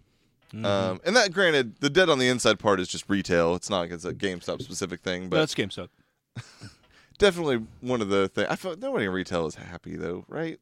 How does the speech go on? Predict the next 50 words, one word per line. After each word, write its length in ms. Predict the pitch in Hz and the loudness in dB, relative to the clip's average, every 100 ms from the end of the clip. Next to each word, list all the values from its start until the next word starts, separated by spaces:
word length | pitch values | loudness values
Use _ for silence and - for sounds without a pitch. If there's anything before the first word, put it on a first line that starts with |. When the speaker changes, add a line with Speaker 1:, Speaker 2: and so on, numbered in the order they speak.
| - | -4
Speaker 1:
No. 240 | 123 92 - _ _ _ _ _ - | -2 -2 -8 _ _ _ _ _ -4
Speaker 2:
Not 200 | 147 113 | -2 -2
many 240 | 107 95 | -4 -6
people, 280 | 92 90 82 | -4 -4 -2
anyways. 400 | 87 85 85 90 | -2 2 2 0
I 80 | 135 | -2
know 120 | 127 | -4
a 20 | |
few 180 | - 98 | -2 -4
people 260 | 92 95 95 | -4 -6 -6
Speaker 1:
No. 60 | |
Speaker 2:
who 180 | 92 87 - - | -6 -8 -14 -12
at 60 | 95 | -8
least 240 | 98 - _ - | -8 -10 _ -16
seem 180 | 95 90 | -12 -10
like 140 | 82 | -8
they 80 | 85 | -8
are. 120 | 87 | -6
Speaker 1:
The, 340 | 139 170 156 147 | 2 4 4 0
the 80 | 135 | -2
people 220 | 196 165 | -2 2
who 80 | 143 | 2
are 100 | 120 | 4
higher 300 | 131 123 120 | 4 4 4
up 140 | 151 | 2
that 100 | 104 | -2
don't 140 | 107 110 | -4 -4
have 180 | 107 | -4
to 80 | - | -4
actually 340 | 98 95 - 92 | -6 -6 -8 -8
work 320 | 90 107 104 | -6 -8 -8
and 100 | 90 | -12
they 60 | |
can 120 | 90 85 | -12 -16
still 300 | - 95 90 | -14 -12 -12
make 340 | 90 92 95 - | -12 -12 -12 -16
hundreds 240 | - 101 | -16 0
Speaker 2:
That's, 180 | 220 202 | 2 2
Speaker 1:
of 40 | - | -2
thousands 400 | 95 92 87 123 | -4 -6 -4 0
Speaker 2:
that's 180 | 190 98 | 2 2
Speaker 1:
of 80 | 101 | 0
dollars. 340 | 82 85 - | -2 -4 -6
Speaker 2:
fair. 80 | 143 | -8
That's, 140 | 147 - | -6 0
oh, 140 | 208 | 2
yeah, 200 | 185 147 | 6 6
I'm 100 | 143 | 4
sure 200 | - 175 | 2 0
the 140 | 113 | -2